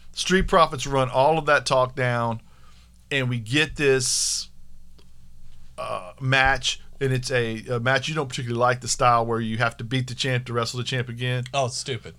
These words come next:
Speaker 1: Well, it, it also, though, get, means you don't have to worry about what you're booking for the next four matches.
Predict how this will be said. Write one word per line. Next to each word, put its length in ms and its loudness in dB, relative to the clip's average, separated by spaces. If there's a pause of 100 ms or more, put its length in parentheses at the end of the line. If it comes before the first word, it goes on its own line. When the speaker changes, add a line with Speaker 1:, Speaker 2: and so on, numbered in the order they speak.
Speaker 1:
Well, 280 6
it, 180 2 (100)
it 160 -2
also, 440 4
though, 180 4
get, 320 -2
means 320 -2
you 80 -4
don't 280 4
have 180 -2
to 80 -2
worry 240 4
about 200 2
what 200 2
you're 80 -2
booking 240 -2
for 100 -8
the 120 -4
next 180 -2
four 200 -2
matches. 560 -4